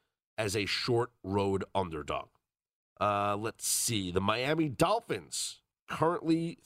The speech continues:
three and a half point dogs at the Titans. So the Dolphins qualify as a short road dog. Raiders are opening up at seven and a half, so they don't qualify just yet. Maybe that changes.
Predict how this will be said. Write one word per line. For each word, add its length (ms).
three 240
and 80
a 40
half 280
point 320
dogs 480
at 240
the 80
Titans. 640
So 140
the 80
Dolphins 480
qualify 640
as 160
a 80
short 460
road 380
dog. 340
Raiders 460
are 120
opening 320
up 160
at 140
seven 320
and 80
a 40
half, 300
so 100
they 100
don't 160
qualify 460
just 360
yet. 280
Maybe 300
that 180
changes. 680